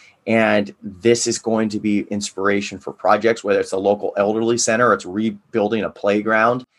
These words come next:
and creating more play spaces or more bike paths. And of course, that's gonna link to these larger, uh, S D G goals. Um, so they can start to think about those, those bigger impacts once they get confidence in,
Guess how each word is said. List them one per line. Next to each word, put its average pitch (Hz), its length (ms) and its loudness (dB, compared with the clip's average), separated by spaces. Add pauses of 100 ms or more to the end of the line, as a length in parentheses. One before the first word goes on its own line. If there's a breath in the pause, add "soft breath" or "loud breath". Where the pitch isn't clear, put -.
(120)
and 101 100 -14
creating 110 220 0
more 101 120 2
play 101 280 0
spaces 123 560 0
or 104 200 -2
more 101 200 0
bike 95 320 0
paths. - 560 0 (420 soft breath)
And 110 140 -2
of 101 100 -6
course, 120 380 2
that's 107 260 2
gonna 107 240 -2
link 101 380 0
to 104 120 -6
these 95 200 -4
larger, 95 680 0 (440)
uh, 87 400 2
S - 180 -2
D 101 160 -6
G 98 220 -8
goals. 92 480 0 (300)
Um, 92 280 0
so 101 160 -4
they 98 80 0
can 98 160 -6
start 104 300 2
to 104 60 -8
think 101 220 -6
about 90 240 -2
those, 90 280 -6
those 95 220 -10
bigger 101 320 0
impacts 92 460 -2
once 95 160 -10
they 92 100 -4
get 87 140 -12
confidence 90 560 -8
in, 78 100 -12